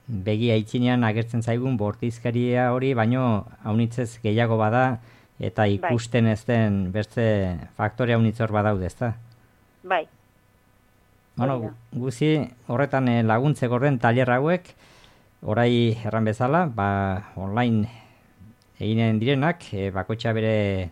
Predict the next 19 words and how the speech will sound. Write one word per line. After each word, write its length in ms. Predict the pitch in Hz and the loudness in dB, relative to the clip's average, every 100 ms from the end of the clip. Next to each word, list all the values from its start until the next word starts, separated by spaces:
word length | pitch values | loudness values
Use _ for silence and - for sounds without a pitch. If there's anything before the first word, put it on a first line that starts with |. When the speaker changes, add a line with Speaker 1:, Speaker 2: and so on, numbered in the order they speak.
| - | -4
Speaker 1:
tokian 400 | 117 117 113 110 - | -4 0 0 0 0
egonta, 400 | 113 143 143 165 | 0 0 0 -2
ta 300 | - 110 104 - - - - _ | 2 2 0 -6 -20 -20 -20 _
hori 220 | 127 151 | 2 2
ez 140 | 165 - | 2 0
dakit, 340 | 127 180 - 113 | 0 -2 -4 -6
eh, 520 | 107 110 104 101 87 | -2 0 0 0 -2
nolakoa 500 | 101 120 139 - 131 | -2 0 0 0 0
izanen 320 | 120 123 120 | 2 0 2
den, 220 | 120 170 - | 2 0 -2
hortarat 520 | 117 110 - 135 135 | -4 -4 -2 0 0
ere 460 | 131 131 127 117 104 | 2 2 2 2 0
hasi 240 | 110 101 127 | -4 -4 -2
zate 360 | 120 117 117 | -2 0 0
ez? 100 | 143 - - - - | 0 -6 -20 -20 -14
Pentsatzen 420 | - 98 127 120 123 | -8 -6 -4 -2 -2
dut 100 | 120 | -2
coviden 400 | 117 113 117 117 | -2 0 0 0
eta 380 | 117 117 117 | 0 0 0